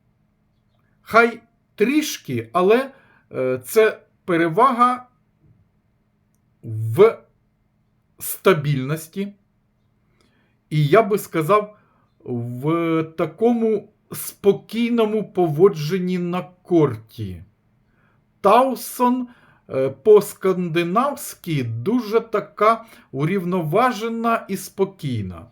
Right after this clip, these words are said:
Я вибираю Таусон. Перемога. Один вісімдесят п'ять. І, як я і сказав, переможеця цієї пари виходить на Радукану Саккарі. Цікавий матч.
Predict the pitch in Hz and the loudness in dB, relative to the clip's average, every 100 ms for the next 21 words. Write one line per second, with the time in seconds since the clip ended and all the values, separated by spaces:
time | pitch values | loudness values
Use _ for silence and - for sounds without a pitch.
0 | _ _ _ - 123 185 226 226 202 143 | _ _ _ -14 0 2 4 2 0 -4
1 | 175 165 185 190 175 - 185 113 107 - | -6 -2 0 2 0 -2 0 0 -4 -10
2 | 87 104 _ _ 147 143 127 104 85 - | -18 -20 _ _ -4 -4 -4 -8 -10 -20
3 | _ _ _ _ _ _ _ - 151 165 | _ _ _ _ _ _ _ -2 0 2
4 | 247 156 170 180 156 160 180 175 139 95 | 2 0 -2 -4 -4 -4 -6 -6 -6 -8
5 | - _ _ _ _ _ _ _ _ _ | -10 _ _ _ _ _ _ _ _ _
6 | _ _ _ _ _ _ _ _ _ _ | _ _ _ _ _ _ _ _ _ _
7 | _ _ - - _ _ _ 165 170 170 | _ _ -18 -18 _ _ _ -4 0 0
8 | 160 165 160 175 156 240 254 - _ _ | 2 0 0 0 2 2 2 -8 _ _
9 | 165 175 180 160 151 156 147 147 135 135 | 0 2 2 -2 -2 -2 -4 -2 -4 4
10 | 220 226 147 143 196 190 190 151 151 147 | 4 4 0 0 0 0 -2 0 0 0
11 | 147 151 160 156 165 214 214 190 175 - | -2 -2 -2 -2 -2 0 0 -2 -4 0
12 | 180 - 127 98 92 - _ _ _ _ | -2 -2 -8 -8 -10 -20 _ _ _ _
13 | - 196 202 160 135 131 175 240 - - | -10 -4 2 2 2 -2 0 -2 -6 -14
14 | - | -16